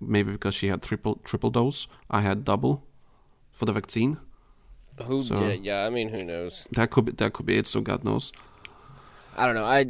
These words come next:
Speaker 2: I wouldn't, don't, don't overthink it too much, 'cause, I mean,
Speaker 1: No,
Speaker 2: you're just
Speaker 1: no,
Speaker 2: gonna
Speaker 1: no,
Speaker 2: drive
Speaker 1: no.
Speaker 2: yourself nuts. Just, just worry about fucking feeling better. Be my, my thing.
Speaker 1: Yeah. The thing
Speaker 2: But
Speaker 1: is with the, but with stupid covid, I was thinking editing the Comic-Con video, you know, 'cause I have footage and everything. I was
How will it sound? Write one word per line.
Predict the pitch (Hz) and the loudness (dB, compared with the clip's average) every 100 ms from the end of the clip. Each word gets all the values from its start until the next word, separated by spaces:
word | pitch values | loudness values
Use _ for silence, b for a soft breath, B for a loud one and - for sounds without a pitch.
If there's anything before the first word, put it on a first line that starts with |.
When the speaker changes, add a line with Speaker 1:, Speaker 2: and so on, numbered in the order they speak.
| 110 | 4
Speaker 2:
I | |
wouldn't, | 143 147 135 127 - b b - | 4 4 2 -4 -8 b b 6
don't, | 175 160 143 160 | 8 8 6 6
don't | 170 170 | 8 8
overthink | 156 139 120 113 | 6 4 2 -2
it | 107 | -2
too | 107 107 | -4 -4
much, | 101 92 | -4 -4
'cause, | 107 113 | -6 -2
I | |
mean, | 113 113 | 2 4
Speaker 1:
No, | 101 | 4
Speaker 2:
you're | |
just | 92 - | 2 0
Speaker 1:
no, | |
Speaker 2:
gonna | - | -2
Speaker 1:
no, | - | -2
Speaker 2:
drive | 101 | -2
Speaker 1:
no. | |
Speaker 2:
yourself | 95 98 87 | -2 -6 -6
nuts. | 90 95 - | -6 -6 -6
Just, | 104 98 - | -8 -8 -6
just | 131 120 | -6 0
worry | 120 | 0
about | 107 98 - | 0 -2 -4
fucking | 117 95 107 | -6 -6 -6
feeling | 98 104 92 | -4 -4 -2
better. | 87 92 92 - 101 | -4 -4 -4 -8 -6
Be | 107 | -4
my, | 98 98 95 - - | -2 -2 -2 -6 -14
my | 104 101 | -2 -2
thing. | 95 101 107 | -2 -2 0
Speaker 1:
Yeah. | 107 98 b b b b b b b | -2 -4 b b b b b b b
The | 135 | -2
thing | 175 147 | 2 6
Speaker 2:
But | |
Speaker 1:
is | 135 | 6
with | 110 98 | 4 -2
the, | - | -6
but | - 110 | -2 -2
with | 85 110 | -2 -4
stupid | - 117 - | -4 -6 -2
covid, | - 101 - | -2 0 -2
I | |
was | 104 | -2
thinking | - 117 107 | 0 0 2
editing | 104 104 - 101 | 2 0 -2 -2
the | 101 101 101 | 0 0 -2
Comic-Con | - 104 104 110 | -2 -2 0 2
video, | 117 120 120 117 - | 2 2 2 -2 -4
you | 107 | -2
know, | 104 | -2
'cause | 101 101 | -2 -2
I | 107 | 0
have | 101 101 | -2 -2
footage | 110 101 - | -6 -4 -2
and | 104 | -2
everything. | 104 101 113 | -2 -2 -2
I | 104 | -2
was | 104 | -4